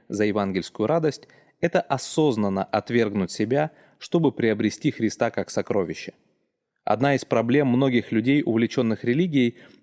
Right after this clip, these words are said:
в том, что они в ней продолжают искать своего. Искать своего — это не всегда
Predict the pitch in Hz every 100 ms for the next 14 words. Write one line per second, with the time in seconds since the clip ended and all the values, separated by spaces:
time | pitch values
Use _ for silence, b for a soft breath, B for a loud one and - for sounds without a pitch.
0 | _ - 214 185 - 151 123 123 147 165
1 | 113 117 139 - 104 104 98 117 113 101
2 | - 92 92 - 95 87 80 - _ _
3 | _ _ _ - 117 - 143 - 135 135
4 | 151 190 - B B 139 147 147 - 151
5 | 156